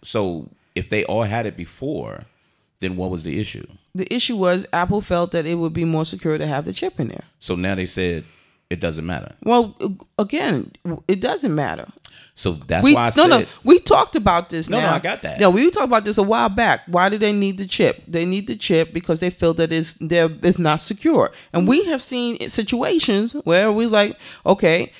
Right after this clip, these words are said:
Speaker 2: it's not secure."
Speaker 1: No, I
Speaker 2: But
Speaker 1: got
Speaker 2: by
Speaker 1: that.
Speaker 2: just putting the firmware into what they have already, fix the problem.
Speaker 1: But
Speaker 2: But
Speaker 1: that's
Speaker 2: we
Speaker 1: everybody.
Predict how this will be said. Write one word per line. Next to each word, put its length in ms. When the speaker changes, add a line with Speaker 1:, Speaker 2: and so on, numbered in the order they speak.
Speaker 2:
it's 180
not 180
secure." 540
Speaker 1:
No, 80
I 40
Speaker 2:
But 180
Speaker 1:
got 80
Speaker 2:
by 160
Speaker 1:
that. 60
Speaker 2:
just 300
putting 360
the 100
firmware 880
into 640
what 240
they 140
have 280
already, 840
fix 400
the 120
problem. 560
Speaker 1:
But 120
Speaker 2:
But 180
Speaker 1:
that's 200
Speaker 2:
we 80
Speaker 1:
everybody. 640